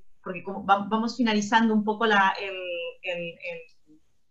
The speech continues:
el podcast, esta, esta, esta reunión divina. Eh, Xavi, cuéntanos, eh, qué, qué, qué, qué, qué te queda por contarnos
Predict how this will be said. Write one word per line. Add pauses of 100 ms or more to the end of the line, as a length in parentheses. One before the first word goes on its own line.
el
podcast,
esta,
esta,
esta
reunión
divina. (280)
Eh, (380)
Xavi,
cuéntanos,
eh,
qué,
qué,
qué,
qué,
qué
te
queda
por
contarnos